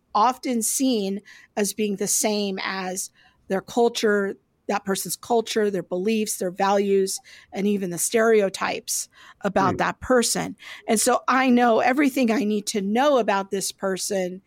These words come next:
Speaker 1: simply by looking at their skin color.
Speaker 2: Wow.
Speaker 1: And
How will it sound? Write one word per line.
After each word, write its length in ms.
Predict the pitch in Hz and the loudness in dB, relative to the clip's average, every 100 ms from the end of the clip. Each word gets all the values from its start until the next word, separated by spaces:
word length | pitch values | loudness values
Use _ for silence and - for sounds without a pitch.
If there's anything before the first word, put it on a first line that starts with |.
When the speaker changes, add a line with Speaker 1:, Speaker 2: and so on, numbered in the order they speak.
| _ _ | _ _
Speaker 1:
simply 500 | - - 277 269 277 247 | -6 0 2 2 2 2
by 160 | 214 | 2
looking 400 | 202 214 214 202 - | 2 0 0 -4 -4
at 280 | 190 - - - | -4 -6 -12 -12
their 180 | 185 185 | -6 -4
skin 400 | - - 226 220 | -4 0 0 0
color. 420 | - 175 - - _ _ _ _ - - | -4 -6 -6 -12 _ _ _ _ -20 -14
Speaker 2:
Wow. 160 | 165 - | -6 0
Speaker 1:
And 380 | 226 214 208 | 2 2 0